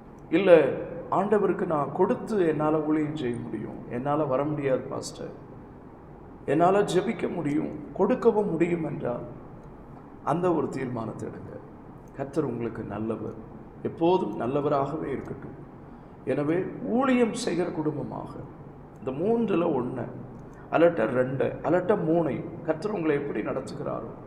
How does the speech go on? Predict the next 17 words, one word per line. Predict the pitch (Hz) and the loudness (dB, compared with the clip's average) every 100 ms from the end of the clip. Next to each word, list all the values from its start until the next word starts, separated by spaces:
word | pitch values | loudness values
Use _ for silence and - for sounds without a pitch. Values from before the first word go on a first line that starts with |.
| - - - - - | -16 -16 -16 -16 -4
நீங்கள் | 131 156 151 | 2 4 4
அதை | 127 127 | 2 0
நிறைவேற்ற | 123 135 160 196 190 170 - 156 - - - | -2 2 4 4 0 -2 -2 -2 -2 -8 -8
உங்களுக்கு | 127 - 131 | -6 -4 -2
அழைப்பு | 123 143 147 | 0 0 -2
தருகிறேன். | - 110 113 104 - - - - - - - - - - - - - 131 | -6 -4 -4 -4 -6 -10 -14 -16 -18 -18 -18 -18 -18 -18 -18 -18 -10 -4
இது | 139 | 0
சம்பந்தமாக | 147 151 160 160 147 135 131 - 117 131 | 2 2 2 2 2 0 -2 -4 -6 0
ஊழியத்திற்கு | 151 160 156 156 156 | 6 6 6 2 -2
நான் | 127 123 123 | -4 -4 -2
கொடுக்க | 156 170 160 | -2 0 -2
விரும்புகிறேன் | 143 139 131 123 | -2 0 0 -2
பாஸ்டர், | 131 131 - - - - - - - - - - - 180 | -4 -8 -8 -10 -10 -14 -16 -18 -18 -18 -18 -18 -6 0
ஊழியத்தை | 202 190 180 | 2 4 2
நான் | 160 143 143 | 0 -2 0
தாங்க | 143 170 170 | 0 2 0
விரும்புகிறேன் | 131 127 123 123 | 0 -2 -2 -4